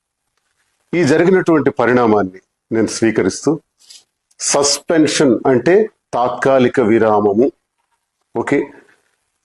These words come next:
తాత్కాలిక విరామాన్ని ప్రకటించినప్పుడు నాకు ఒకటి గుర్తొస్తుంది. గురజాడ అప్పారావు గారు ఒక మాట చెప్పారు, "విజయం కోసం విసుగుని వీడి విరామ మెరుగక పని చేయండోయ్."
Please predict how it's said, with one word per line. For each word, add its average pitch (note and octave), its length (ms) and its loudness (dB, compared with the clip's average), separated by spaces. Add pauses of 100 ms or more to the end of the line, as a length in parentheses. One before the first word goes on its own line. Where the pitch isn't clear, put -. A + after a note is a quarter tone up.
(160)
తాత్కాలిక E3+ 640 0
విరామాన్ని C#3 680 4
ప్రకటించినప్పుడు A#2 1200 0
నాకు C#3+ 240 0
ఒకటి A#2+ 160 0
గుర్తొస్తుంది. G#2+ 680 -4 (1000)
గురజాడ C#3+ 320 2
అప్పారావు B2+ 360 2
గారు A2 160 4
ఒక G2+ 160 2
మాట G#2+ 160 0 (100)
చెప్పారు, - 340 -6 (840)
"విజయం E3+ 400 2
కోసం C#3 540 2
విసుగుని D#3+ 440 2
వీడి B2 420 2
విరామ C#3+ 460 4
మెరుగక C3 440 0
పని B2+ 260 0
చేయండోయ్." A#2 840 2